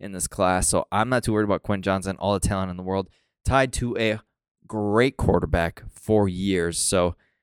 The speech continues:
Quentin Johnson, I love this pick at one oh eight. Zach Charbonnet was this pick last time. Now Charbonnet has fallen a lot. And, uh, one oh eight is Quentin Johnson on D L F,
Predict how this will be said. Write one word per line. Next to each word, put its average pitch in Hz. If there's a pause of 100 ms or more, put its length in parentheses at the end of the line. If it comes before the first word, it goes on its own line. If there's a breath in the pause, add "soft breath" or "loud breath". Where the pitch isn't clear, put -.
(120)
Quentin 117
Johnson, 101
I 92
love 90
this 90
pick - (340)
at 95
one 95
oh 90
eight. 113 (240)
Zach 107
Charbonnet 101
was 90
this 90
pick -
last 87
time. 123 (220)
Now 87
Charbonnet 90
has 85
fallen 101
a -
lot. 82 (480 soft breath)
And, 113
uh, 110
one 123
oh 113
eight 117
is -
Quentin 113
Johnson 101
on 95
D 95
L 92
F, 92